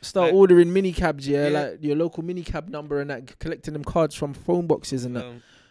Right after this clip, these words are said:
Speaker 1: What kind of bullshit is that, fam? In twenty seventeen, man shouldn't need a taxi number. Imagine my mum's like, "Right, no one knows the mini cab number and I can't get a taxi."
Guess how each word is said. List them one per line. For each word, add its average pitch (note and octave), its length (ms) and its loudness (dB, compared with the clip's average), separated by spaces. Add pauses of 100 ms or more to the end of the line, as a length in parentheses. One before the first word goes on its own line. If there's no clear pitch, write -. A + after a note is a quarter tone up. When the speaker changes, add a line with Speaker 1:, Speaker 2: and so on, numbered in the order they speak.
(140)
Speaker 1:
What - 80 -12
kind D4+ 180 2
of B3 80 4
bullshit C4+ 380 6
is A#3 140 0
that, A3 200 0
fam? F#3+ 220 -2 (240)
In G#3+ 100 -2
twenty C#4 260 2
seventeen, A3 680 0 (280)
man A3 220 -2
shouldn't G3+ 300 -4
need G#3 160 -4
a F3 60 -2
taxi - 360 -8
number. D3 260 -2
Imagine A3 340 0
my G#3+ 100 -4
mum's G3+ 260 -2
like, D#3+ 180 0
"Right, D#3+ 220 -2
no E3+ 100 -2
one E3+ 200 0
knows E3 160 -2
the D#3 60 -2
mini D#3+ 200 -6
cab D3 220 -2
number C#3 360 -2 (460)
and C#3 160 -4
I C3+ 60 -6
can't D3+ 300 -2
get C#3+ 140 -8
a C#3+ 60 -10
taxi." - 540 -6